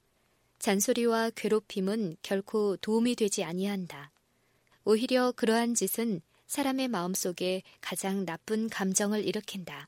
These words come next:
그대의 자녀들이 그릇 행하고 반항심으로 가득 차 있어서 거칠게 말하며 행하고 싶은 때에는 저희를 고치기 전에 기다려라. 자녀들에게 생각할 기회를 주고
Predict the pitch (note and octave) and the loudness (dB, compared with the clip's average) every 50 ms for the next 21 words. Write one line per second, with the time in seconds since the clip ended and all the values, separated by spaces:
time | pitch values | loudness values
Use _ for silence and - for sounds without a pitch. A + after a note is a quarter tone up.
0 | _ _ _ _ _ _ _ _ _ _ _ _ _ _ _ _ _ _ _ _ | _ _ _ _ _ _ _ _ _ _ _ _ _ _ _ _ _ _ _ _
1 | _ - - A#3 A#3 A#3+ B3 B3+ B3+ - C4 A#3 A#3 A#3 A3+ A#3+ A3+ A#3+ B3 A#3+ | _ -2 6 8 10 10 10 8 6 4 2 2 2 2 2 2 2 4 4 4
2 | A#3 - - A3+ A3 A3 - - B3 A#3 G3 F#3+ F#3 F3+ F3 - F#3+ F#3 F3+ E3+ | 2 2 2 2 2 2 2 0 -2 -2 -2 -2 -2 -2 -2 0 0 2 2 0
3 | D#3 D#3+ - - G3 G#3 F#3+ G3 G#3+ - - G#3+ G3+ G3+ G#3 G#3+ - - G3+ F3+ | 0 -2 -4 -4 -2 0 2 2 2 2 2 0 0 0 0 -2 -2 -2 -4 -4
4 | G#3 G3+ - - A#3 G#3+ G#3 G3+ - - F3+ F3 - G3 F#3+ F#3+ - - G#3 F#3+ | -4 -4 -4 -2 -2 -2 0 0 0 -2 -2 -2 -2 -2 -4 -4 -4 -4 -4 -2
5 | - - A#3 A3 G#3 A3 G#3+ G3+ F#3+ F3 F3 G3 G3 G3 G3 G3+ G#3 G#3 A3+ A#3+ | 0 0 2 2 2 2 0 0 -2 -2 -2 -2 -2 -2 -2 -2 -2 -4 -4 -4
6 | A#3+ A#3 A3+ A3+ A3+ - - - - G3+ F#3+ - F3+ E3+ E3 E3+ F3+ F#3+ G3 E3+ | -4 -2 -2 0 2 2 0 0 -2 -6 -4 -2 -2 -2 -2 -2 -2 -4 -4 -6
7 | D#3+ _ _ _ _ _ _ _ _ _ _ _ _ - - A3 G#3+ G#3+ G#3+ A3+ | -8 _ _ _ _ _ _ _ _ _ _ _ _ -2 0 2 2 2 2 2
8 | A3 A3 G#3+ G#3 F3+ - - G#3+ G3 - - A3 - A3+ - G#3+ G3+ G#3 A3 A3 | 2 2 2 2 0 -2 -4 -2 0 0 0 2 0 0 0 0 0 -2 -2 -4
9 | - - G#3+ A3 A3 A3 A3 G3 F3+ - C#3+ C#3+ - _ _ _ _ _ _ _ | -4 -4 -2 0 0 0 -2 -6 -8 -10 -14 -16 -16 _ _ _ _ _ _ _
10 | _ _ _ _ _ _ _ - - A3 G#3 G#3+ A3+ A3 A3+ A3 A3 A3 A#3+ B3 | _ _ _ _ _ _ _ -4 0 2 2 2 2 2 0 0 0 2 2 2
11 | - - D4 C#4 C#4 C4+ - - C4 B3+ B3+ B3 A#3+ - - - G#3+ G#3 A3+ A#3 | 0 0 0 -2 -2 -4 -4 -4 -2 0 0 0 -2 -2 -4 -2 2 6 6 6
12 | A3+ B3 A#3 A3+ - - E3 - F3 F3+ F3+ F3 | 6 6 4 2 0 -2 -4 -2 0 0 0 -2